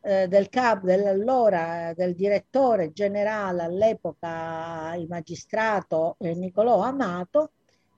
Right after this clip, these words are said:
che, eh, mi disse, eh, "Dottoressa, si, eh, deve, eh, si deve organizzare perché le stanno arrivando tutti i detenuti,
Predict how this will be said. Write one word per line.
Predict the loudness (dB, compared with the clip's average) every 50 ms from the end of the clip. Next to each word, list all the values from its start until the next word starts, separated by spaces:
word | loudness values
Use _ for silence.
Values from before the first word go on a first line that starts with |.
| _
che, | 0 2 4 6 6 4 4 0 2
eh, | 4 6 8 8 8 8
mi | 6 4 0 -2
disse, | -2 -4 -4 -6 -6 -6 -4 -4 -4 -2
eh, | 0 2 2 2 0
"Dottoressa, | 0 -4 -8 -6 -6 0 0 0 0 2 -2 -4 -4
si, | -2 -4 -2 -2 -2 -2 -4 -4
eh, | _ 0 0 2 0 0
deve, | 2 2 2 2 2 0 -2 -4 -6 -8 _
eh, | -8 -6 -4 -2 -2 -2 0 0 0 0 0 0 0 0 0 0 -2 -4 -10 -14 _ _ _ _ _ _ _ _
si | _ -10 -8 -4
deve | -2 -2 2 2 2 2 4 6
organizzare | 6 6 6 6 6 4 4 4 2 -4 -10 -2 0 2 2 2 2 2 2 2
perché | 2 0 0 0 4 4 6
le | 6 6
stanno | 4 2 2 4 4 4 4 4 0 0
arrivando | 0 0 -2 -2 0 0 0 0 0 -2 -2 -4 -4 -6 -6 -2
tutti | _ 2 2 2 2 -2 -6 -8
i | -2
detenuti, | 0 0 0 2 2 2 2 2 2 0 -2 -4 -6 _ -10 -10 -10 -10